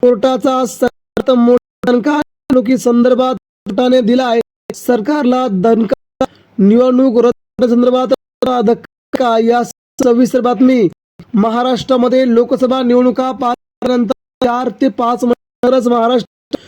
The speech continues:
विधानसभा निवडणूक पार पडल्या. निकाल लागल्याने मात्र महाराष्ट्र डोळ्याचंबी आणि नेमका निकाल कसा लागला, या सगळ्यांचंच लागलं होतं आणि निकालावर कोणाची प्रतिक्रिया कशी येते, हे सध्या पाहण्यासारखं होतं. मात्र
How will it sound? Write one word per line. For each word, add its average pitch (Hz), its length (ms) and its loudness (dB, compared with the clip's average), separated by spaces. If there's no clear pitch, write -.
विधानसभा 247 760 0
निवडणूक 247 300 2
पार 240 160 -2
पडल्या. 254 340 0
निकाल 254 280 -2
लागल्याने 240 520 -4
मात्र 240 260 0
महाराष्ट्र 233 520 -2
डोळ्याचंबी 247 800 0
आणि 247 160 0
नेमका 233 520 -2
निकाल 240 280 -2
कसा - 320 -2
लागला, - 400 -6
या 202 220 2
सगळ्यांचंच 240 520 -2
लागलं 240 200 0
होतं 240 240 0
आणि 254 160 -4
निकालावर - 880 -6
कोणाची 247 360 -2
प्रतिक्रिया 208 680 -6
कशी 208 160 -2
येते, 254 280 0
हे 277 120 0
सध्या 254 300 -2
पाहण्यासारखं 247 800 -4
होतं. 240 240 0
मात्र - 560 -6